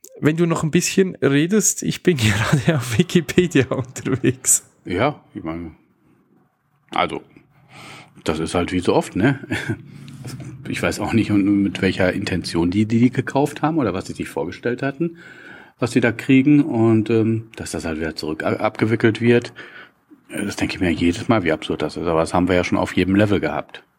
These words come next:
Speaker 2: Ich sag nur A O L Time Warner.
Speaker 1: Ja, und Google mit, äh, Motorola et cetera. Solche Geschichten. Ja.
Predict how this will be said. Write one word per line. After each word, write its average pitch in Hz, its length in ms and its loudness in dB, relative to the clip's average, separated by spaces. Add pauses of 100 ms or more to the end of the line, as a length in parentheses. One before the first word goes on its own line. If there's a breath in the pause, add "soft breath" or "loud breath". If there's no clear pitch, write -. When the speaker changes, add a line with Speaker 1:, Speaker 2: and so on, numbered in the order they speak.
(360)
Speaker 2:
Ich - 160 -14
sag 82 180 -4
nur 92 160 0
A 85 60 4
O 92 100 0
L 92 140 0
Time 90 240 0
Warner. 92 360 -6 (540 loud breath)
Speaker 1:
Ja, 135 220 4
und 131 320 0
Google 139 340 2
mit, 123 480 0
äh, 123 220 4
Motorola 123 580 2
et 107 120 -4
cetera. 104 460 2 (600 soft breath)
Solche 117 260 0
Geschichten. 104 560 -4 (240)
Ja. 131 240 2